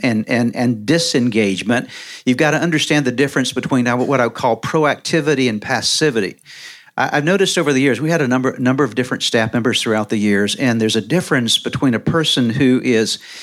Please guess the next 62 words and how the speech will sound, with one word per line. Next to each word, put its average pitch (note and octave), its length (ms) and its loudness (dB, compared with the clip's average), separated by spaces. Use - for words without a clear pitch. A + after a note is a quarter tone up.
is B2 160 2
proactive D3 1080 0
and B2+ 120 0
a G#2+ 40 -6
person B2 360 -2
who A2+ 100 0
is G#2 140 0
passive, - 640 -4
okay? - 180 -12
Your D#3+ 100 2
pastor G3 460 2
didn't C#3 180 2
put D#3 240 -2
you D#3 120 4
in C#3+ 60 2
a B2+ 60 0
position A2 760 0
to B2+ 100 -2
be A2 100 0
passive. C#3+ 640 -2
He A2 80 -4
put C#3 240 -2
you C#3 40 0
in A#2+ 60 0
a A2 40 -6
position G#2+ 440 -2
to A2 80 -2
be G#2 100 -2
proactive C#3 640 0
within C3 240 2
the B2 60 0
boundaries B2+ 600 0
that A#2+ 100 0
he B2 80 2
set - 260 -2
for F#2 160 -4
you, - 120 -12
okay? A2 260 -4
He A#2 60 2
sets B2+ 300 0
a - 40 -4
certain D3 220 0
kind C#3 140 0
of A#2+ 80 -4
boundary C#3+ 340 2
for D#3 260 2
you D#3+ 40 2
and C#3+ 100 0
says, G2+ 140 -2
"This G#2 100 -4
is A2+ 120 -2
the A#2 60 0
lane B2 200 2
you're B2+ 100 2
to A2 60 0
run A#2+ 180 4
in. C3+ 120 0
Now B2+ 120 2
get A2+ 260 0
in E3 120 0
that F3 180 -2
lane D3 500 2